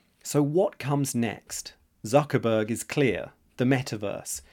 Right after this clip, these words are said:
He's betting the company on the idea that Meta can be the open ecosystem for this next iteration of the internet. Less talked about is the future of search.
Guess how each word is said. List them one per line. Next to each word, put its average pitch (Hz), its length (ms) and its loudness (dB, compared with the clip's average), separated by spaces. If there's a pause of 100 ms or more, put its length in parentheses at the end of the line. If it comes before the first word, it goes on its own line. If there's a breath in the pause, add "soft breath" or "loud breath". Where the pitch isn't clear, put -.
(100)
He's 123 260 -4
betting 127 580 -2
the 113 80 -4
company 123 720 -4
on 110 180 -4
the 113 140 -2
idea 104 640 -2 (300 loud breath)
that 123 180 -4
Meta 131 460 2
can 127 200 -2
be 104 120 -2
the 101 180 -2
open 120 360 0
ecosystem 104 840 -6
for 104 120 -6
this 98 220 -6
next 104 580 -6
iteration 104 680 -4
of 92 120 -12
the 98 140 -6
internet. 98 540 -12 (800 soft breath)
Less 139 440 0
talked - 380 -4
about 107 500 -6 (240)
is 107 160 -4
the 120 80 -2
future 131 480 -4
of 104 120 -4
search. - 640 -4